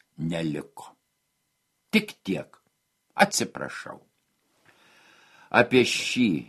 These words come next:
viešnios vizitą Noreika rašė: „Papasakojau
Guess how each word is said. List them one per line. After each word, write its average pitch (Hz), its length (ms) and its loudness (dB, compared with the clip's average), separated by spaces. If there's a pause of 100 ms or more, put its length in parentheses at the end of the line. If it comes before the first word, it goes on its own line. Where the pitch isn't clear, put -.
(180)
viešnios 110 640 4
vizitą 98 400 -2
Noreika 92 480 2
rašė: 76 640 0 (600)
„Papasakojau 120 1040 2